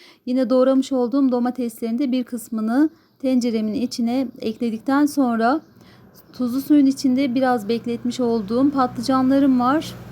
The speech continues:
Bir kilo patlıcanın tamamını tenceremin içine ilave ediyorum.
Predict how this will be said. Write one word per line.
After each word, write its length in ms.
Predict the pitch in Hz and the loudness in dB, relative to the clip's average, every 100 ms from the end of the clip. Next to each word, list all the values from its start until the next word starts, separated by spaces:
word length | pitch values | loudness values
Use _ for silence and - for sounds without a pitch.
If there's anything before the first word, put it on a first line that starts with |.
| - | -2
Bir 140 | 294 | 0
kilo 280 | 285 262 226 | 0 -2 -4
patlıcanın 640 | 226 247 247 233 240 262 285 | -2 -2 -2 -4 0 2 2
tamamını 720 | 269 262 254 226 208 214 330 - - - - | 2 2 2 2 0 -2 -2 -4 -20 -16 -2
tenceremin 560 | 269 240 240 220 214 | 0 2 0 -2 -2
içine 480 | - 269 - 254 277 | -2 -2 0 0 2
ilave 480 | 247 240 226 226 285 | 2 0 2 2 0
ediyorum. 460 | 247 254 240 254 | 0 0 0 -2